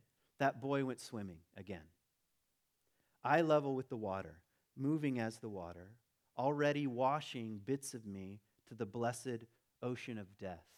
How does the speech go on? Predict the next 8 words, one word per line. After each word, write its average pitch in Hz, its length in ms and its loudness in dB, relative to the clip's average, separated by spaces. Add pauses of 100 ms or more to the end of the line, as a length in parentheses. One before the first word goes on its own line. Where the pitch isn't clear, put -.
(1800)
I 135 60 0
saw 214 380 2
a 185 40 0
mayfly 143 640 0
land 113 320 -2
on 107 120 -6
the 101 60 -6
water. 95 380 -6